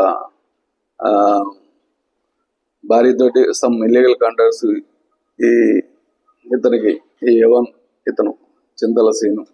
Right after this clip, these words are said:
ఇతను మెయిన్ ముద్దాయి, ఈ వెనక కనిపిస్తున్న వ్యక్తి ఏదో ఉంది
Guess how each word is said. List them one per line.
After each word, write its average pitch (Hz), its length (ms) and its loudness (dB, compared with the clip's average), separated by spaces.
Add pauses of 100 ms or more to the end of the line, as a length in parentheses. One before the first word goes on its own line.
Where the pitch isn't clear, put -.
(1900)
ఇతను 110 180 -2
మెయిన్ 113 220 2
ముద్దాయి, 113 380 0 (1300)
ఈ 107 360 -2
వెనక 107 220 -2
కనిపిస్తున్న 98 440 -4
వ్యక్తి - 280 -16 (1400)
ఏదో 127 180 2
ఉంది 127 280 4